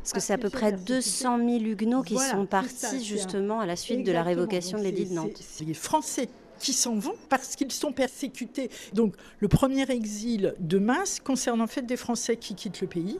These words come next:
Speaker 2: Donc ça, c'est une manière de prendre à contre-pied. Et l'autre chose, c'est, euh, qu'est-ce que c'est en fait qu'une migration ? Eh ben, ça peut être des déportations, ça peut être de la traite, ça peut être des migrations forcées. Et donc, c'est une manière de dire, vous voyez, dans les deux cas,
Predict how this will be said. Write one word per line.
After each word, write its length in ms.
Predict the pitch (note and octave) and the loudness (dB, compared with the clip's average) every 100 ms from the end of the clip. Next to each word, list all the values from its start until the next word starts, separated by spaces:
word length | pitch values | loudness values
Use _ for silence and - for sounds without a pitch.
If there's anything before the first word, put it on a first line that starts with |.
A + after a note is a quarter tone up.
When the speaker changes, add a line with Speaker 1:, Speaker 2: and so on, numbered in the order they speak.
| - | -8
Speaker 2:
Donc 180 | F3 E3+ | -6 -4
ça, 140 | - F#3+ | -2 -4
c'est 160 | - | -4
une 80 | E3 | -4
manière 300 | F3 E3+ D#3+ | -2 -2 -4
de 80 | E3 | -6
prendre 280 | - E3+ D#3 | -6 -6 -6
à 60 | |
contre-pied. 580 | D#3 E3+ - E3 - A3+ - - - - - | -8 -10 -10 -8 -4 -4 -4 -20 -16 -16 -2
Et 160 | D4 A3 | 2 4
l'autre 440 | B3 D4+ D4+ - | 6 4 2 -4
chose, 300 | F3+ - F#4 | -4 -2 -2
c'est, 340 | G#4 - C#4 A#3 | -2 -4 -2 -2
euh, 100 | E3+ | 0
qu'est-ce 240 | - D#4+ - | 0 0 0
que 120 | C#4 | -2
c'est 260 | - F4 | 2 2
en 80 | D#4+ | 2
fait 300 | D4 B3+ B3 | 0 0 0
qu'une 200 | - G#3+ | -2 0
migration ? 600 | G#3 G3 F#3 F#3 - F4+ - - - - | 0 -2 -4 -6 -8 -10 -10 -18 -20 -6
Eh 40 | - | 0
ben, 120 | C#4 | 2
ça 160 | - | 2
peut 180 | G3+ - | -2 0
être 180 | F#3 B3+ | 0 0
des 120 | F#3 | -2
déportations, 920 | D#3 A3 - A3+ - G3 F3+ - G#3+ | -2 -2 0 -2 0 -4 -4 -6 -6
ça 200 | E4+ - | -4 -4
peut 140 | F3 G#3 | 0 -2
être 120 | F3+ | 0
de 60 | F3+ | 2
la 160 | F3 | 0
traite, 400 | F3 - A#3+ - | -2 -4 -4 -2
ça 100 | - | -8
peut 140 | - G3+ | -4 -4
être 60 | |
des 100 | F3+ | -2
migrations 580 | F3+ F3+ F3+ F3 - A3+ - - | -4 -4 -4 -4 -6 -6 -8 -18
forcées. 720 | - - - A3+ - - B3 G#4 - - - | -12 2 4 4 0 -4 -4 -4 -10 -12 -4
Et 80 | F#3+ | 0
donc, 460 | F3+ E4 F#4 - - | 2 0 0 -8 -10
c'est 200 | - B3 | -4 -2
une 120 | A3+ | 0
manière 400 | A#3 A#3 A#3 A3 | 0 0 0 0
de 120 | F#3 | -2
dire, 280 | G3+ F#3 F#4+ | -4 -2 -2
vous 80 | D4+ | 2
voyez, 240 | A3+ A#3 | 2 2
dans 160 | G#3 G#3+ | 2 2
les 160 | G3 F#3+ | 2 0
deux 200 | G3 C#4+ | -2 -4
cas, 360 | - C#4 A#3+ | -2 -2 -2